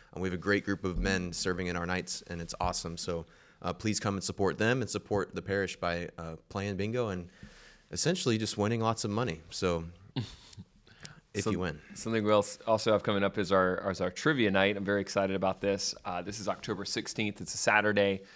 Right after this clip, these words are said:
Speaker 2: at six thirty P M, and it'll be scripture trivia and more and beyond. So even if you're not really good up, up and up on the, on your Bible trivia, um, or even the scriptures, you will still have a great time.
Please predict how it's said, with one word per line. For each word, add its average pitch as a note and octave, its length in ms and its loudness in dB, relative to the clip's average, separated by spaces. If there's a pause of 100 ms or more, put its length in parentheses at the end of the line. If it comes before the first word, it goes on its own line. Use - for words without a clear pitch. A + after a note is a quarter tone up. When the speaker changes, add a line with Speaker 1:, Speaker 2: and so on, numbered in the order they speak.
(140)
Speaker 2:
at A2+ 80 -12
six - 300 2
thirty A#2 260 4
P G#2+ 220 0
M, G2 260 2 (340)
and F#2 200 -2
it'll F#2 180 0
be F#2 80 -4
scripture - 460 0
trivia G#2+ 500 4 (480)
and A#2+ 300 4
more G#2+ 480 4 (160)
and A2 200 0
beyond. A2 520 4
So G2+ 240 2
even A#2+ 200 2
if B2 120 0
you're A#2+ 80 -2
not B2+ 200 2
really C3+ 200 2
good B2+ 320 6
up, B2 280 4
up A#2+ 200 4
and A#2 100 0
up A#2 200 2
on A#2 120 2
the, G2 160 2
on G#2+ 160 0
your G#2 80 2
Bible G#2+ 340 8
trivia, A#2 580 6 (260)
um, F#2+ 400 8
or A2 120 6
even A#2 120 8
the A#2+ 100 2
scriptures, A#2+ 540 4
you G#2+ 120 2
will A#2+ 200 4
still A2+ 400 4
have G#2 200 4
a G2+ 60 2
great G2+ 240 2
time. G2 400 -2